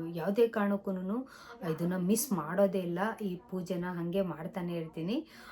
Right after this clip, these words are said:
ಆ, ಈ ವರ್ಷ ಸ್ವಲ್ಪ ಬ್ಯಾಲೆನ್ಸ್ ಆಗಿದೆ. ಯಾಕೆ ಅಂತ ಅಂದ್ರೆ,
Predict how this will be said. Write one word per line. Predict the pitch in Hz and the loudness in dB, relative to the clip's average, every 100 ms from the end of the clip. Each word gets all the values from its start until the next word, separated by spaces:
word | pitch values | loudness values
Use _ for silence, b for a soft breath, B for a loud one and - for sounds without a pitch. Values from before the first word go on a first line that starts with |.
| B | B
ಆ, | 190 | -2
ಈ | 185 202 | 4 10
ವರ್ಷ | 196 190 233 | 10 10 6
ಸ್ವಲ್ಪ | 214 202 208 214 | 2 2 4 2
ಬ್ಯಾಲೆನ್ಸ್ | 175 165 165 196 196 - | 2 0 2 2 2 0
ಆಗಿದೆ. | 175 170 175 208 | -2 0 0 2
ಯಾಕೆ | 180 170 185 | 0 -2 -4
ಅಂತ | 175 170 | -2 -2
ಅಂದ್ರೆ, | 165 165 190 190 - - | -2 2 2 2 -2 -20